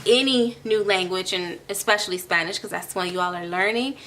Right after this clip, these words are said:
you want to mimic how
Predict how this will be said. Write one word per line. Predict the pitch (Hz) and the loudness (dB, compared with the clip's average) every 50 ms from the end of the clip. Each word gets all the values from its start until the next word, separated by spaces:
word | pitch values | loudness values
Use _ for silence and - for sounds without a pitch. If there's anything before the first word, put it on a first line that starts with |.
| - - - - - - | -20 -20 -20 -20 -18 -14
you | - 185 185 214 240 254 269 | -14 -10 -4 0 2 2 2
want | 262 240 240 262 269 285 262 | 2 2 4 4 4 4 2
to | - 330 277 | 0 0 2
mimic | 262 240 226 226 233 233 233 233 233 233 233 - - - | 2 4 4 4 4 4 4 4 2 2 0 -6 -14 -8
how | - - - 226 214 214 214 208 208 208 208 208 208 208 | -6 0 4 4 6 6 6 6 6 4 2 2 0 -6